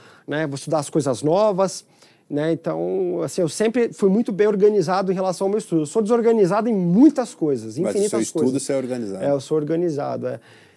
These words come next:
Speaker 1: E daí eu também, depois que eu fiz aula com Aquiles, acho que quando eu tinha uns dezessete anos de idade, dezesseis,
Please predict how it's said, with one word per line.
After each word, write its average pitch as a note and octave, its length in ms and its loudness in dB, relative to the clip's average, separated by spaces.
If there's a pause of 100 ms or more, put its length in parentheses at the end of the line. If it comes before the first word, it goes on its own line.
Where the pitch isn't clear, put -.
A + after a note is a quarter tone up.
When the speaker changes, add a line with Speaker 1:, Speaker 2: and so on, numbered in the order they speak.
(180)
Speaker 1:
E D#3+ 200 -2
daí E3 160 2
eu G3+ 60 0
também, A3 380 4
depois G#3+ 360 0
que - 60 2
eu G#3+ 80 4
fiz F3 240 -4
aula F3+ 180 2
com F#3 160 -4
Aquiles, G#3+ 800 -4
acho D#3+ 200 -6
que - 80 -20
quando F3+ 180 -2
eu F3 40 0
tinha F3+ 240 -6
uns E3+ 180 0
dezessete E3+ 680 -4
anos E3+ 140 0
de D3 80 -6
idade, C#3+ 440 -4
dezesseis, E3+ 720 -6